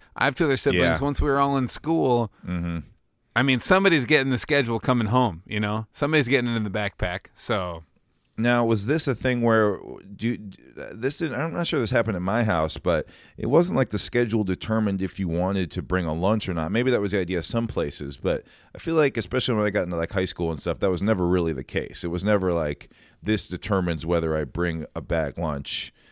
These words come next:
Speaker 2: 'Cause I can't really remember too many, like, on, like, uh, school lunches that I was like, "I can't eat this. It's, it's like, I, it, I don't like it or it's bad for me," or something like that. Like, I just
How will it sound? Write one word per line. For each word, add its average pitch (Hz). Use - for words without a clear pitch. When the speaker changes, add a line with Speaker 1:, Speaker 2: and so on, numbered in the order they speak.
Speaker 2:
'Cause 113
I 135
can't -
really 160
remember 110
too -
many, 104
like, 82
on, 104
like, 95
uh, 82
school 101
lunches 90
that 85
I 87
was 82
like, 78
"I 82
can't 90
eat 87
this. -
It's, -
it's -
like, 73
I, 76
it, 85
I 85
don't 85
like 95
it 98
or 78
it's 73
bad 85
for 87
me," 80
or 73
something 71
like 78
that. 76
Like, 71
I 101
just 104